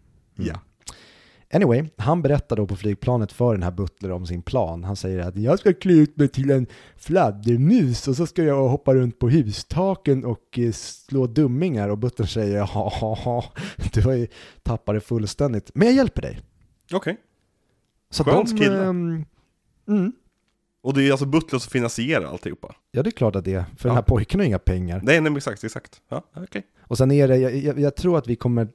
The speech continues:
Speaker 2: bara släppa dem i the extended cut, men det finns ju scener där pojken måste ju betala tillbaka till butlern på något sätt, och vi vet ju alla hur unga pojkar betalar äldre män.
Speaker 1: Okej. Jag har inte sett den versionen av den filmen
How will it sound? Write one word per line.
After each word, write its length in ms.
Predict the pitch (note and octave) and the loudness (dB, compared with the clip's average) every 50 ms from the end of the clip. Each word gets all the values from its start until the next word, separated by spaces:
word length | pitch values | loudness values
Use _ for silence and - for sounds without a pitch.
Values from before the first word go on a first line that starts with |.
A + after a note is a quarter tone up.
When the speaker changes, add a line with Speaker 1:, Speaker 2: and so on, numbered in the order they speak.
| _ | _
Speaker 2:
bara 280 | _ B2+ A#2 A#2 A#2 A2+ | _ -4 0 0 0 0
släppa 340 | A2 - A#2 G#2+ - - G2+ | 0 -2 -2 -2 -2 -2 -2
dem 180 | G#2 G#2 G2+ | -2 0 -2
i 80 | G2 G2 | -2 -2
the 80 | G2 F#2 | -4 -4
extended 540 | - - - - - C3+ C3 A2+ G2 F#2+ | -6 -8 -10 -6 -2 -2 -2 -2 -2 -6
cut, 220 | - - F#2+ F2+ - | -6 -6 -6 -4 -4
men 80 | G#2+ | -4
det 60 | G#2 G2+ | -4 -2
finns 220 | - A#2+ A#2+ G2+ | -2 -2 -2 -2
ju 20 | G#2 | -2
scener 420 | - - - G#2+ G2 F#2 F#2+ F#2+ F#2 | -4 -4 -4 -2 -2 -2 -2 -2 -2
där 160 | F2+ F#2+ F#2+ | -4 -4 -6
pojken 440 | - - A2+ G#2 G2 - - A#2 A2 | -4 -2 -2 -2 -2 -2 -2 -2 -2
måste 200 | G#2 - - G2+ | -2 -4 -6 -6
ju 40 | |
betala 560 | F#2 F#2 G#2 - - A#2 B2+ A#2+ A2+ G#2+ G#2 G2 | -8 -8 -8 -6 -4 -4 -2 -2 -2 -2 -4 -6
tillbaka 480 | - G2+ G#2 B2 B2 A2+ - - G2+ | -6 -6 -2 0 0 0 -2 -4 -8
till 100 | - - | -10 -10
butlern 360 | F#2 F2+ F#2+ - _ - F#2 | -8 -8 -10 -10 _ -8 -6
på 80 | F2 G#2 | -4 -2
något 200 | G#2+ G#2+ G2 - | -2 -2 -2 -4
sätt, 140 | - F#2+ F2+ | -6 -6 -4
och 80 | F#2+ | -4
vi 40 | G2 | -2
vet 200 | F#2+ G2+ F#2 - | -2 -2 -2 -2
ju 60 | - | -2
alla 280 | G#2 - G#2 G2 G#2 G#2+ | -2 -2 -2 -2 -2 -4
hur 60 | G#2 G#2 | -4 -4
unga 240 | G#2 F#2+ G2 F#2+ | -4 -6 -6 -8
pojkar 340 | F#2 - G2+ F#2+ F2+ - - | -8 -6 -8 -8 -8 -8 -10
betalar 480 | F#2 F#2+ F#2 - F#2+ F#2 F#2 F#2 F#2 F#2+ | -10 -10 -8 -8 -6 -6 -4 -4 -6 -6
äldre 440 | F#2+ F#2 - G2 G2 F#2 F#2 G2 G2+ | -8 -8 -8 -8 -6 -6 -6 -4 -4
män. 320 | G#2 G#2 F#2 F2 - C3 - _ _ _ _ _ _ _ _ _ _ _ _ _ _ _ _ _ _ _ _ - | -4 -4 -4 -6 -8 -10 -14 _ _ _ _ _ _ _ _ _ _ _ _ _ _ _ _ _ _ _ _ -2
Speaker 1:
Okej. 400 | A#2 A#2 G#2+ - - B1+ - - _ _ _ _ _ _ _ _ | -2 -2 -2 -4 -8 -10 -10 -14 _ _ _ _ _ _ _ _
Jag 120 | - A#2+ B2 | -4 -2 -2
har 20 | |
inte 120 | A#2+ A2+ - | -2 -2 -4
sett 260 | - B2 A#2 _ - | -4 -6 -6 _ -2
den 160 | G#2+ G2+ G2+ | -2 -2 -2
versionen 540 | F#2+ F#2 F#2+ F#2 G#2+ G2 G2 F#2+ E2+ F2 - - | -2 -4 -4 -4 -4 -6 -6 -6 -6 -8 -8 -6
av 160 | - G2 F#2+ | -6 -6 -4
den 120 | F2+ F2+ | -6 -8
filmen 340 | - - G2 E2 D#2+ C#2+ D#2+ | -8 -8 -10 -10 -10 -12 -14